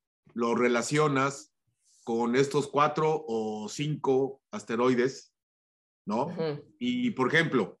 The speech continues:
Speaker 1: cáncer, ahorita uno de esos asteroides está más relacionado, digamos, Palas, por
Speaker 2: Ujú.
Speaker 1: poner un ejemplo,
Speaker 2: Ujú.
Speaker 1: o Quirón. ¿Esa relación de qué depende? ¿De la distancia que hay entre el origi-, el original y el asteroide?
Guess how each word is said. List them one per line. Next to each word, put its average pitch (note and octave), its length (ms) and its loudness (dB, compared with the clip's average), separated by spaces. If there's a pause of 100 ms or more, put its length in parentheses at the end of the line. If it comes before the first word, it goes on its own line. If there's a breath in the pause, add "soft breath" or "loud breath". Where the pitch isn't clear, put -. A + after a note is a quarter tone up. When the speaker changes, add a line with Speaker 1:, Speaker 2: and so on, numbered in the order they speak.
(440)
Speaker 1:
cáncer, F3 440 4
ahorita E3+ 520 2
uno F3+ 220 6
de F3+ 80 6
esos F3+ 260 0
asteroides D3+ 840 -2
está C#3+ 340 0
más D3 280 2
relacionado, C3 840 0
digamos, B2 480 -4
Palas, C3+ 600 0 (360)
por G#2+ 100 -6
Speaker 2:
Ujú. - 100 -10
Speaker 1:
poner C#3+ 140 2
un C#3+ 100 0
ejemplo, C3 420 -6 (120)
Speaker 2:
Ujú. - 340 -12
Speaker 1:
o G#2 320 -2
Quirón. C3 520 2 (460)
¿Esa F3 300 4
relación D#3+ 720 2
de D#3 100 -2
qué D#3 140 -2
depende? D3 420 0
¿De A#2+ 100 0
la B2 140 2
distancia F#3 640 0
que D#3+ 120 -2
hay E3+ 240 -2
entre A#2+ 360 -4
el A#2 100 -4
origi-, A2+ 400 -4
el A2 140 0
original A2+ 440 0
y D3+ 60 0
el C3+ 80 2
asteroide? D#3 760 0